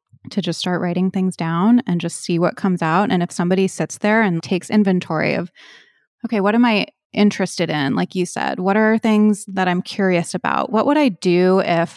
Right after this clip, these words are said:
I wasn't afraid of meeting new people?" You know, whatever it is, and just start making a list. And then you can kind of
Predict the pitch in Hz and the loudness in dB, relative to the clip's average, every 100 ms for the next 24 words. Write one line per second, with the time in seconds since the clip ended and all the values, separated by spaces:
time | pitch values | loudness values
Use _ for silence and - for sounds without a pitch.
0 | - 175 175 170 180 175 170 - _ _ | -4 0 0 0 -2 -2 -4 -10 _ _
1 | - 196 - 180 175 185 170 170 170 - | -6 -2 0 0 2 0 2 2 0 -2
2 | - - - 220 220 226 269 320 202 156 | -6 -4 2 2 2 2 2 2 2 2
3 | 165 196 190 185 - 240 196 180 185 175 | 2 0 -2 -2 -2 0 2 2 0 -4
4 | 175 165 202 - - 180 180 180 - 190 | -2 2 2 0 -4 -2 0 0 0 -2
5 | 190 175 175 | 0 0 0